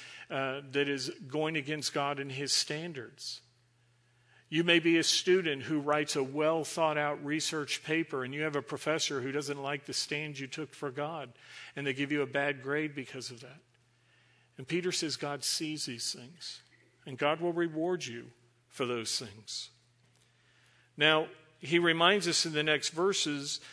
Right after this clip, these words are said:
of what Jesus himself went through and how Jesus stands as this model for all suffering servants.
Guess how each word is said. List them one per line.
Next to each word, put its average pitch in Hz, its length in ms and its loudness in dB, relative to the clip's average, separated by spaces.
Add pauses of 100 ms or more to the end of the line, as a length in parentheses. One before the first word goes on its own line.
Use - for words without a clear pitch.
(200)
of 139 140 2
what 156 200 4
Jesus 175 540 0
himself 175 520 0
went 127 180 -4
through 120 280 -6
and 135 80 -4
how 156 160 -2
Jesus 165 540 -2
stands 151 420 0
as 131 140 -4
this 147 200 -2
model 151 420 0
for 135 220 -2
all 143 140 0
suffering 143 500 -2
servants. 147 720 -6